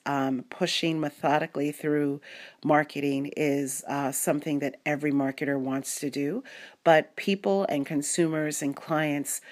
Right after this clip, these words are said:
are subject to change, and they change on the turn of a dime. So awareness, um, of how they change and how they purchase is the imperative for the coming years. Um, the approach that's worked historically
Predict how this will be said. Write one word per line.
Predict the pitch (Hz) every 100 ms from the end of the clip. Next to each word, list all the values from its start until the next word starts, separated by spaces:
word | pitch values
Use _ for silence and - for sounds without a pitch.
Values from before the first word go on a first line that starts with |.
| - -
are | 175
subject | 175 - 180 170 -
to | -
change, | - - 147 135 - - -
and | 151 147
they | 147
change | - - 165 160 165 -
on | 139
the | 135
turn | 135 - 147 147 147
of | - 135
a |
dime. | - 135 131 120 117 - - -
So | - - 151 -
awareness, | 151 139 170 190 185 143 147 - -
um, | 147 143 135 -
of | 143 135 -
how | - 160 165
they | 156 147
change | - 151 135 139 139
and | 135
how | 131 143
they | 151 156
purchase | - 143 127 113 101 - - - -
is | 170 147
the | 156
imperative | 143 143 - 156 143 107 101 - - -
for | - 165
the | 151
coming | - - 147 147 135 131 -
years. | 135 139 143 98 - - - - - -
Um, | - 147 147 143 - -
the | 175 170
approach | 170 - 175 180 -
that's | 170 160
worked | 139 143 147 -
historically | 147 - 135 135 143 165 196 214